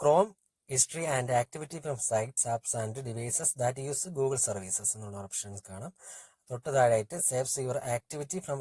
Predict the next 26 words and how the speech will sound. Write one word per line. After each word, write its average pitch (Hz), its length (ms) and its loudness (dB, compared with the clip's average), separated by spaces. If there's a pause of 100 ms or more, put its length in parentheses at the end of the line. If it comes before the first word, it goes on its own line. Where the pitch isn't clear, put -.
(120)
apps - 180 -8 (140)
on 117 80 -4 (120)
this 107 220 -6 (120)
device, 101 360 -4 (240)
include 131 280 0 (120)
voice 127 260 2 (120)
and 117 120 -6 (300)
audio 107 260 0
activity, 95 340 -12
ഇങ്ങനെ 151 220 -4
മൂന്ന് 160 240 -2
ഓപ്ഷൻസാണ് 110 420 -6
കാണുന്നത്. 95 220 -8 (640)
ഫസ്റ്റ് 151 320 4
കാണുന്നില്ല, 170 380 4
നമ്മൾ 151 160 0 (120)
Chrome 135 340 4 (420)
ഹിസ്റ്ററി 127 380 2
വെച്ചിട്ട് 110 300 -8 (200)
ഇവർ 123 140 -4 (100)
സെർച്ച് 110 220 -4
ചെയ്തിട്ട് 104 280 -6 (200)
അത് 156 200 -2
നമ്മൾ 170 140 0 (120)
Chrome-ിലാണ് 135 540 2
എന്തൊക്കെയാണോ 131 480 0